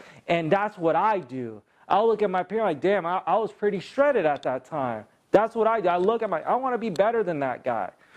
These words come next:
You should, it's always you versus you.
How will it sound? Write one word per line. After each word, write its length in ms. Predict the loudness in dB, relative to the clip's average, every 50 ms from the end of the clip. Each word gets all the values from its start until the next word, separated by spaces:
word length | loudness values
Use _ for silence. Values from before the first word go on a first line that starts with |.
| -20 -20 -2 _
You 180 | 4 4 4
should, 300 | 4 2 0 0 0 -2 0 0
it's 160 | 0 0 2 2
always 420 | 4 4 4 4 4 4 2 0 0
you 280 | 0 2 2 2 2
versus 460 | 2 2 0 0 0 0 -2 -4 -4 0
you. 360 | 0 2 2 2 2 0